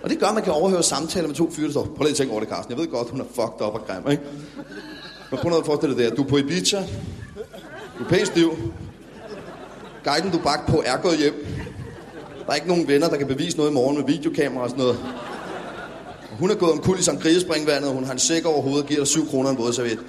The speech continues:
Så vil du sgu da gøre det, Carsten. Hva? Hold kæft. Hva? Det er sgu da. Sådan, der ligger. Og det går længere ned.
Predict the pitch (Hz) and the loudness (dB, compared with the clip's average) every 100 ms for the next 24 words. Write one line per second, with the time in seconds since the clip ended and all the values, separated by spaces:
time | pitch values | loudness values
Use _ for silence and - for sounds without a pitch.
0 | - - 151 - 180 151 143 131 143 135 | -4 2 4 4 2 2 4 4 4 2
1 | 123 110 - - - - - 135 160 190 | 2 0 -4 -6 -4 -2 0 2 4 2
2 | - - - - - - - 240 247 233 | 2 2 2 2 0 2 4 4 4 2
3 | 254 240 240 240 226 226 233 226 - - | 4 4 4 4 4 4 0 -4 -4 -6
4 | - 180 233 262 - - - - - - | -4 2 4 2 0 -2 -2 -4 -4 -2
5 | - - - - - - - - - 190 | -2 -2 -2 -2 -2 -2 -2 -2 4 4
6 | 240 269 240 214 202 - - - - - | 6 2 4 4 4 0 -2 -2 -4 -2
7 | - 190 220 220 202 240 254 226 - - | 0 2 2 4 4 4 2 0 -2 -4
8 | - - - - - - - - - - | -4 -4 -4 -4 -4 -2 -2 -4 -4 -4
9 | - - - - - - - - - - | -2 -4 -2 -4 -2 -2 -2 -4 -4 -2
10 | - - - - - - - - - - | -2 -4 -2 -2 -2 -2 -2 -2 -2 -2
11 | - - - 147 147 139 123 156 196 196 | -2 -4 -2 2 2 2 4 4 4 2
12 | 196 | 6